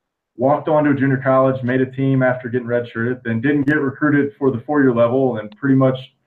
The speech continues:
kinda earned my way onto a team there, did well. And then my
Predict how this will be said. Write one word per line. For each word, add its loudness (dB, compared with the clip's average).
kinda 2
earned 0
my 2
way 4
onto 0
a -4
team 0
there, 0
did -4
well. -2
And -6
then -2
my -2